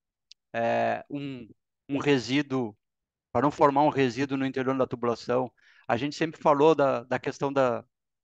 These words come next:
da, da estanqueidade, que a gente, antes de entregar um equipamento, a gente tem que testar pra ver se não tem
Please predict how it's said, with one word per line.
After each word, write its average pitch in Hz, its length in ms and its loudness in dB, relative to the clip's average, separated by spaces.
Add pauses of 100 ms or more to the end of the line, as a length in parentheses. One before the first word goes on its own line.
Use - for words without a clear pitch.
(120)
da, 113 280 0
da 127 120 -2
estanqueidade, 135 1080 -2
que - 80 -10
a - 20 -8
gente, 123 220 -10
antes 139 300 -4
de 131 80 -10
entregar 131 360 0
um 135 100 2
equipamento, 127 520 -4
a 117 40 -4
gente 127 160 -12
tem 131 120 -8
que - 80 -14
testar 127 400 2
pra 117 120 -4
ver 117 120 0
se - 120 -14
não 123 140 -2
tem 123 300 -4